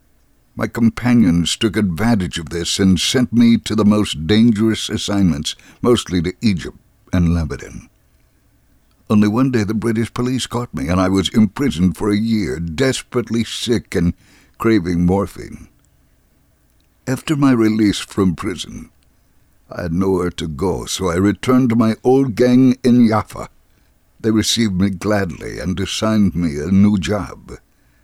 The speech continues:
They bought camels from Bedouins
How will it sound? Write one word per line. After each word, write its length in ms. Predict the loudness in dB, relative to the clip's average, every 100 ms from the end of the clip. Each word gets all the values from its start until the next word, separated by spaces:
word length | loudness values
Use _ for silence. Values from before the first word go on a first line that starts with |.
| _ _ _ _
They 100 | -2
bought 380 | -2 0 -2 -4
camels 440 | -2 0 0 -2 -4
from 280 | 2 4
Bedouins 540 | 4 0 0 2 2